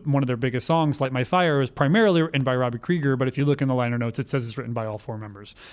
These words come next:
Um, I, I don't know why they did that. That might have been, like, a legal thing or a contract thing or whatever. Um, but, but yeah, so, so you've got four guys writing songs, and so at the beginning, they had this, like, wealth of material,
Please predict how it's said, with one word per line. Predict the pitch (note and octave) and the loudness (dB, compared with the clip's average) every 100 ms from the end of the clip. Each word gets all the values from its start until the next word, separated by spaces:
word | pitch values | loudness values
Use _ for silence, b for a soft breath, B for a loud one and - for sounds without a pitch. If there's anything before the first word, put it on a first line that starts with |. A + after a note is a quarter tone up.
| B B | B B
Um, | D3+ C#3+ C3 B2+ B2+ A#2+ A#2 | 2 4 4 2 0 -2 -4
I, | D#3 D#3 C3 | -6 -2 0
I | |
don't | B2 | 0
know | A#2+ | 0
why | A#2+ A#2+ | 0 0
they | A#2 | 0
did | A2+ A#2 | -2 0
that. | A#2+ A#2 | 0 0
That | A#2+ | -2
might | A2+ | -2
have | A2+ | -4
been, | A2+ | -4
like, | A2+ | -4
a | A#2+ | -2
legal | D3 C#3+ C3+ | 0 2 2
thing | D3 C3+ C3 A#2+ | 2 2 2 0
or | |
a | A#2 | 0
contract | D#3 D3+ D3 C3+ | 2 2 2 0
thing | D3 C3 | 0 0
or | B2 | 0
whatever. | B2 B2 A#2+ A#2 B B - | 2 2 0 -4 B B 2
Um, | D3 C#3 C3 B2 | 4 4 4 2
but, | C3+ B2 - | 2 2 2
but | D#3 | 4
yeah, | C#3 A2 | 4 4
so, | - E3+ D3 C3+ B B | 0 2 2 0 B B
so | F3+ | 4
you've | F3 | 6
got | F3+ F#3 - | 4 2 -2
four | G#3 B3+ A#3 | 2 4 6
guys | F#3 D3+ C#3 B2 | 6 6 4 2
writing | F3 E3 D3 | 2 4 2
songs, | - D#3 C3 B2 | 2 4 2 0
and | C3+ | 0
so | - C#3 | 2 0
at | |
the | C3 | 0
beginning, | C3 G#3+ B3+ E3+ | 0 2 4 4
they | D3+ C3+ | 4 2
had | F#3+ E3+ C#3+ | 4 2 2
this, | B2+ C3 | -2 -2
like, | B2+ C3 | -6 -4
wealth | C3 E3 C#3+ C#3+ | 0 2 0 -4
of | A#2 | -6
material, | A#2 D#3 D#3 A#2 G#2 | -4 -2 0 -2 -6